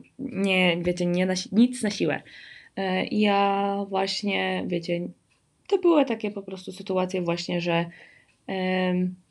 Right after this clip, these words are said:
były, była próba, e, wiecie, naprawienia jej, ale no, em, nie wyszło, także nie łamię się, źle, żyję dalej, ale też, wiecie, bez palenia jakichś tam mostów, jeśli ktoś by się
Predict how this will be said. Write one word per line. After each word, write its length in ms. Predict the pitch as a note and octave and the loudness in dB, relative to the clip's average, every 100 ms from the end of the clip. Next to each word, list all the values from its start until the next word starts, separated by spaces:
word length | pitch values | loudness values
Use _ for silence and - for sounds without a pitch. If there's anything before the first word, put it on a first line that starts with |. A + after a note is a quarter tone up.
| _ | _
były, 380 | G3+ A3 G3 F#3+ - _ _ - _ _ | 2 4 4 0 -10 _ _ -20 _ _
była 320 | F#3+ A#3+ A#3 | 2 6 6
próba, 600 | A3+ G#3+ A3+ G#3 F3+ F3 F3 _ _ _ _ A4+ | 4 0 2 2 0 -2 -10 _ _ _ _ -6
e, 280 | G#3+ G3+ G3 | -4 -2 -2
wiecie, 260 | G3+ G#3 | -4 -2
naprawienia 520 | G#3 G3+ G3 G3 G#3+ A3+ | -2 -2 -2 -2 0 2
jej, 260 | B3 B3 | 4 4
ale 360 | A3+ A3 A3 A3 | 2 2 0 0
no, 680 | G#3+ G3+ G#3 G#3 G#3 G#3+ G#3+ _ _ _ D#4+ | 0 0 0 0 0 -2 -8 _ _ _ -10
em, 540 | G#3 G#3 G#3 G#3 G#3 | -4 -2 -2 -2 -2
nie 140 | G#3+ A#3 | 0 2
wyszło, 400 | B3 B3 D4+ D4+ | 2 4 2 4
także 840 | A3+ G3+ G3 G3+ G#3 G#3 G#3 G#3+ G#3+ _ _ _ _ _ _ _ - | 0 -2 -2 0 2 4 2 -2 -8 _ _ _ _ _ _ _ -8
nie 120 | G#3 | -4
łamię 240 | G3 G3+ G#3+ | -2 -2 -4
się, 120 | G#3+ | -4
źle, 280 | F#3 F#3 F3+ - | -4 -4 -4 -8
żyję 340 | F3+ F#3+ F3+ | -8 -4 -4
dalej, 320 | F3+ F#3+ G#3 | -4 -2 -2
ale 180 | F#3+ F#3 | -2 -4
też, 220 | F3+ F#3 | -6 -6
wiecie, 220 | F3 E3 E3+ | -6 -6 -6
bez 200 | F3+ F3+ | -6 -6
palenia 260 | F3+ E3+ | -4 -4
jakichś 200 | E3+ F3+ | -8 -12
tam 120 | F3 | -12
mostów, 420 | F3 E3+ - F#3 F3 | -8 -8 -10 -10 -8
jeśli 220 | E3+ E3+ | -10 -12
ktoś 220 | - F3+ | -10 -10
by 120 | F3 | -8
się 200 | F#3 F#3 | -6 -6